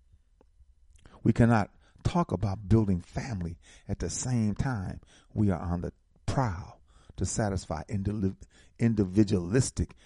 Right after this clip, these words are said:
heathenistic, pleasure-driven, anti-family appetites. These two mentalities are incompatible. And we need family. That's why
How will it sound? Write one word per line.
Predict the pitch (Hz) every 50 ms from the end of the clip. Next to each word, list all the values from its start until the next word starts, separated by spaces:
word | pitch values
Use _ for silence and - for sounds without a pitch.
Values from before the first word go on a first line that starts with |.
| _ _ -
heathenistic, | - 151 139 107 101 92 98 98 117 131 120 - - 90 82 - _
pleasure-driven, | - - - 143 131 113 110 98 95 - - - - _ _ - 95 98 107 95 90 95 92 - _
anti-family | 143 135 127 - - 196 - - - - 107 95 87 87 92 87 87 - _ _ _ _ _
appetites. | - - 78 - - - - - - - - - - - - - - - _ _ _ _ _ _ _ _ _ _ _ _ - _ _ - _ _ _ _ _ -
These | - 104 120 123 117
two | - 123 117
mentalities | 113 110 - - 117 110 107 98 - - 110 95
are | - 117 87
incompatible. | 92 90 - - 101 - - 113 110 101 - - - - - - _ - - _ _ - - - - - - - - - - - - - - - - - - - - - - - - - - - - - - - - -
And | 92 87 87 92
we | 92 107 107 101
need | 98 98 98 95 87 -
family. | - - 110 101 98 95 95 - - - - _ _ _ _ _ _ _ _
That's | - 92 - -
why | - 104 92 80 76 73